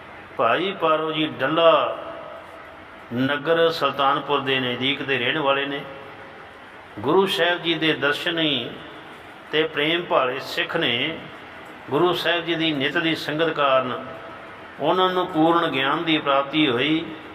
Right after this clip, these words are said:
ਇੱਕ ਵਾਰ ਭਾਈ ਪਾਰੋ ਨੇ ਧੰਨ ਸ਼੍ਰੀ ਗੁਰੂ ਅੰਗਦ ਦੇਵ ਜੀ ਨੂੰ ਪੁੱਛਿਆ ਕਿ ਸਿੱਖ ਪਰਮਹੰਸ ਕਿਸ ਤਰ੍ਹਾਂ ਹੋ ਸਕਦਾ ਹੈ।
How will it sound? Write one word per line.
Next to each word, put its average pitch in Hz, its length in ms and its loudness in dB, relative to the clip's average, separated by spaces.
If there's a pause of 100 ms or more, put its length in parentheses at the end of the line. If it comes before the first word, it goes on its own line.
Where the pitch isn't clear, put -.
(520)
ਇੱਕ 208 260 0
ਵਾਰ 160 300 4
ਭਾਈ 139 340 0
ਪਾਰੋ 143 360 2
ਨੇ 117 260 -2 (920)
ਧੰਨ 143 280 4
ਸ਼੍ਰੀ 185 240 2
ਗੁਰੂ 175 180 2
ਅੰਗਦ 165 220 2
ਦੇਵ 156 200 4
ਜੀ 151 140 0
ਨੂੰ 147 120 0
ਪੁੱਛਿਆ 139 680 2 (920)
ਕਿ 135 100 2
ਸਿੱਖ 165 400 0
ਪਰਮਹੰਸ 156 720 0
ਕਿਸ 147 220 -4
ਤਰ੍ਹਾਂ 139 200 0
ਹੋ 113 160 -2
ਸਕਦਾ 131 300 0
ਹੈ। 98 140 -2